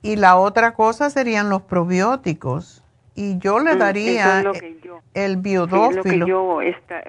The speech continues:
Speaker 2: pensé de pronto, los probióticos.
Speaker 1: Darle el
Speaker 2: Definitivamente.
Speaker 1: biodófilo, que se lo tiene que dar con el estómago vacío, a ver si eso, porque el biodófilo afloja más.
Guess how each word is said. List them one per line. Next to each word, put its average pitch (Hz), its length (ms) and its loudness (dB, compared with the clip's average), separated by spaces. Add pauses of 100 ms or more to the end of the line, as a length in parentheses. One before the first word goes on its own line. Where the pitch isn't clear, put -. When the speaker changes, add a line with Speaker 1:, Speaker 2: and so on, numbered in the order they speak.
(200)
Speaker 2:
pensé 175 420 0
de 160 180 -4
pronto, 151 640 -4 (640)
los 160 140 -4
probióticos. 175 720 0 (760)
Speaker 1:
Darle 226 380 4
el 269 60 2
Speaker 2:
Definitivamente. 240 120 -2 (260)
Speaker 1:
biodófilo, 277 460 2
que 240 80 -6
se 220 120 -4
lo 202 100 0
tiene 220 240 -4
que 247 100 -4
dar 233 200 0
con 233 100 -4
el 220 60 -4
estómago 214 420 -4
vacío, 214 460 -2
a 180 40 4
ver 196 300 -4
si 208 260 -8
eso, 208 300 -6
porque 190 300 -4
el 190 100 -4
biodófilo 226 640 -2 (220)
afloja 190 600 -2
más. 190 680 -8